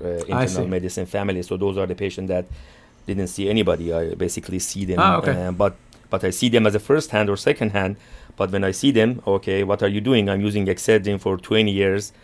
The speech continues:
Speaker 1: every day." <laughs> So
Speaker 2: Got it. And so,
Speaker 1: Yeah.
Speaker 2: um, okay, well, I, yeah, I, I could talk to you about what to do with that kind of patient, but let me ask you another question that I, I frequently get asked. Um,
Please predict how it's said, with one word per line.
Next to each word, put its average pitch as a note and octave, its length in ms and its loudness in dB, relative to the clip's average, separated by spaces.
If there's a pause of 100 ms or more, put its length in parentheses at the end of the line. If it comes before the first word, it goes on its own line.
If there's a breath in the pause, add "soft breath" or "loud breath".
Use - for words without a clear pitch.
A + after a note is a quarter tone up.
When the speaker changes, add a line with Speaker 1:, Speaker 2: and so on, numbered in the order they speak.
(200 soft breath)
Speaker 1:
every G2 260 0
day." - 380 0 (460)
<laughs> - 320 -4
So - 320 -2
Speaker 2:
Got C3 200 6
it. - 120 -6 (760 loud breath)
And D#3+ 160 2
so, D#3+ 460 6
Speaker 1:
Yeah. D3+ 240 8
Speaker 2:
um, C#3+ 240 2 (220)
okay, - 160 8
well, D3+ 240 6
I, D3+ 340 6 (260)
yeah, C#3+ 220 0 (500)
I, C#3 60 0
I - 40 0
could C3 140 -2
talk C3+ 200 2
to - 80 -2
you B2+ 60 0
about B2 340 0
what C3+ 140 0
to C3+ 60 -6
do C3 120 2
with B2+ 80 2
that C#3 160 4
kind C#3 120 2
of B2+ 60 -4
patient, C3 300 0
but C3 80 0
let D3+ 100 4
me E3+ 100 8
ask E3 220 4
you D3+ 80 6
another C#3 240 4
question B2 480 0
that A#2+ 260 0
I, B2+ 300 2
I C3+ 40 6
frequently C3 440 -2
get A#2+ 160 -2
asked. A2 320 -6 (440 loud breath)
Um, C3 540 6